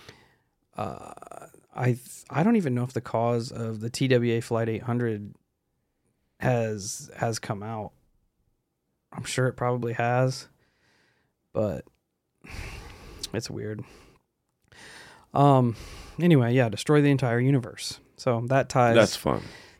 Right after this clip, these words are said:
Speaker 1: this particle accelerator, ion accelerator, to s-, the Large Hadron.
Speaker 2: What year was all this?
Speaker 1: This was, uh, essentially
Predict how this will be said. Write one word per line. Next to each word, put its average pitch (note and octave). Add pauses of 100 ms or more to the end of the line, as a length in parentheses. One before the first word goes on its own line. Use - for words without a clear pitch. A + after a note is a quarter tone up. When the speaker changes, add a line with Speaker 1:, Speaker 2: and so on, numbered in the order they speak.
(160)
Speaker 1:
this D#3+
particle A#2
accelerator, G#2+ (440)
ion A#2+
accelerator, G#2+ (540)
to G#2
s-, -
the F2+ (840)
Large A#2
Hadron. G2 (340)
Speaker 2:
What G2+
year A#2
was G#2+
all G#2
this? G#2+ (200)
Speaker 1:
This C3
was, C3+
uh, G#2
essentially B2